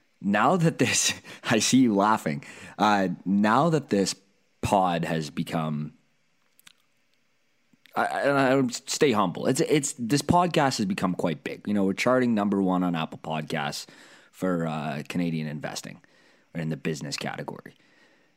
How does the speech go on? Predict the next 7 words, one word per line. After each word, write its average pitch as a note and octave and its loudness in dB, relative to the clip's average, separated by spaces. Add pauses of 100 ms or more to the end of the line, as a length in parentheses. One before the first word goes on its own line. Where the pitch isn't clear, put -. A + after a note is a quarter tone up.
And G2 0
we A2 4
have C#3 2
been C#3+ 2
getting G#2+ 0
approached F#2 -2 (840)
by D#2+ -8